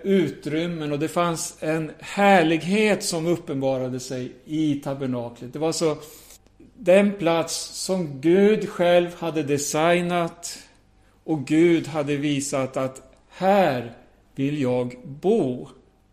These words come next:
Och var placerades detta tabernakel? Jo,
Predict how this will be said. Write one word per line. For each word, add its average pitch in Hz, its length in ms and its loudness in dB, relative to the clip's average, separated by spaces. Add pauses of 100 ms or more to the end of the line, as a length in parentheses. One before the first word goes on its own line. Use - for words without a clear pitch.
(240)
Och 170 380 0
var 180 320 6
placerades 196 1000 4
detta 165 280 -2
tabernakel? 135 720 -6
Jo, 151 340 2